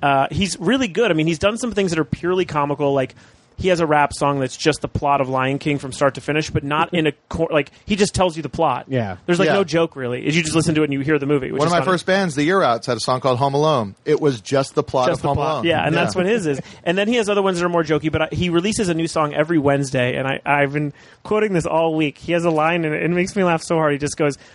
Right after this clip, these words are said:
Speaker 1: "I'm really excited I had sex with a black chick. Uh, if you think that's racist, go suck a black dick." <laughs> Which is so, so smart to me, 'cause it's just, like, so forward. And he's a good
Speaker 3: Yeah.
Speaker 1: rapper, so, but I've become,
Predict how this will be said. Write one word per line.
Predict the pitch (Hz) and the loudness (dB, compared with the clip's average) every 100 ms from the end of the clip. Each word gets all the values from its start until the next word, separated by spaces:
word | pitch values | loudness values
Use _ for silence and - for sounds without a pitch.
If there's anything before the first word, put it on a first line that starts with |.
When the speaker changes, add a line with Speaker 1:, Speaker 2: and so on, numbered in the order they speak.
| - 160 | -6 -2
Speaker 1:
"I'm | 175 | 0
really | 208 208 | 2 0
excited | 165 - 180 170 156 | -2 0 0 2 2
I | |
had | 147 | 0
sex | 139 165 156 156 | 0 -2 0 -2
with | |
a | 139 | 0
black | 147 147 | 0 0
chick. | - 147 131 - - | -2 -2 -2 -4 -6
Uh, | 139 | -4
if | 147 151 | -2 0
you | 151 | 0
think | 190 180 | 0 0
that's | 156 - | 0 2
racist, | 156 147 139 127 | 0 2 0 -2
go | - 151 | 0 0
suck | - 147 | 0 0
a | 143 | 0
black | 143 139 135 | 0 0 0
dick." | 131 131 - | -2 -2 -4
<laughs> | |
Which | 190 | -6
is | 151 - - 233 233 190 | -2 0 0 0 0 -2
so, | 240 226 185 170 170 - 294 - 170 160 185 - | -2 0 0 0 0 0 -2 -2 -2 0 0 0
so | 320 | -2
smart | 190 - 214 247 247 | -2 -2 0 0 0
to | 160 - 160 | 0 0 0
me, | 160 | 0
'cause | 175 359 - - - 254 | 0 0 0 -2 -2 0
it's | 254 185 | 0 0
just, | - - 143 | 0 -2 -2
like, | 220 180 165 277 226 190 - | -2 -2 -2 -2 0 -2 -2
so | 233 240 285 | 0 0 -2
forward. | - 202 208 190 165 160 | -2 -2 0 2 0 0
And | 226 | 0
he's | 269 | 0
a | |
good | 147 147 | 0 0
Speaker 3:
Yeah. | 131 | 2
Speaker 1:
rapper, | 196 233 233 156 139 | 0 0 0 -2 -4
so, | - 147 139 156 | -2 0 0 -2
but | 175 165 | -4 0
I've | 165 190 | 0 -2
become, | 190 170 170 160 | -6 -2 0 0